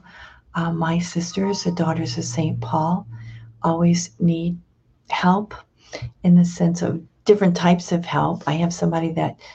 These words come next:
sometimes brings us groceries. I have Bill, who fixes all kinds of things in the house. And some people like to give donations to help the sisters in our life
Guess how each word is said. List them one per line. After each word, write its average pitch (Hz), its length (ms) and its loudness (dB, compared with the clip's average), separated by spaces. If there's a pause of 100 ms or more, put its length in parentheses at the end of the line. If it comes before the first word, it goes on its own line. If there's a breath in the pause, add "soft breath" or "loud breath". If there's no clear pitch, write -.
sometimes 170 460 0
brings 170 300 0
us 170 140 0
groceries. 175 840 -2 (360 loud breath)
I 165 80 4
have 165 300 2
Bill, 175 280 6
who 160 200 2
fixes 170 440 -2
all 170 200 2
kinds 175 280 4
of 170 120 0
things 165 260 -4
in 165 100 0
the 156 80 -2
house. 156 460 -6 (400 loud breath)
And 233 160 0
some 254 180 4
people 214 360 -2
like 175 180 4
to 175 80 -10
give 175 220 -6
donations 170 760 0 (420 loud breath)
to 185 420 0
help 175 320 0
the 175 100 0
sisters 170 680 -6
in 170 140 0
our 170 160 0
life 151 440 -6